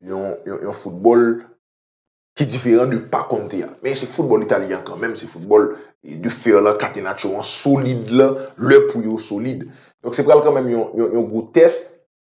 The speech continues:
pou Inter e pou ekip Atlético Madrid la. Men mwen bay Inter yon, yon ti avantaj e sou ekip, euh, e Atlético Madrid la. Sitou Inter, se finalist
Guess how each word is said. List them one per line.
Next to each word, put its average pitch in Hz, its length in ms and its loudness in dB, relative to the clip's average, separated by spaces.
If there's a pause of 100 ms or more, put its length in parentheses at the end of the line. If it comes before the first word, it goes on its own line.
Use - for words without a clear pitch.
(160)
pou 135 160 -4
Inter 120 400 4
e 117 80 -2
pou 113 160 -2
ekip 110 220 -4
Atlético 98 400 -8
Madrid 90 260 -8
la. 127 140 -4 (340)
Men 127 220 -2
mwen 98 240 -4
bay 120 240 6 (180)
Inter 113 320 4
yon, 95 460 -6 (180)
yon 95 120 -12
ti 113 120 0
avantaj 107 540 0 (420)
e 90 320 -8
sou - 320 -6
ekip, 92 300 -12 (100)
euh, 92 240 0
e 90 80 -4 (320)
Atlético - 480 -8
Madrid 82 240 -10
la. 82 160 -6
Sitou 85 380 -6
Inter, 98 340 0
se 104 300 -6 (720)
finalist 131 720 0